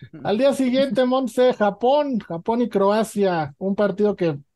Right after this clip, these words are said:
Speaker 2: de pronóstico reservado, cro-, los croatas eran favoritos,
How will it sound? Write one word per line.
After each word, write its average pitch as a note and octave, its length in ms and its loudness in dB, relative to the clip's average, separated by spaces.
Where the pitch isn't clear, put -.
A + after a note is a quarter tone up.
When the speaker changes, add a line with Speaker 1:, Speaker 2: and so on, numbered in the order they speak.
Speaker 2:
de D3+ 160 -2
pronóstico F3 560 0
reservado, E3 580 0
cro-, D#3+ 180 0
los D3+ 200 -4
croatas F3 460 0
eran E3+ 200 0
favoritos, F3 560 0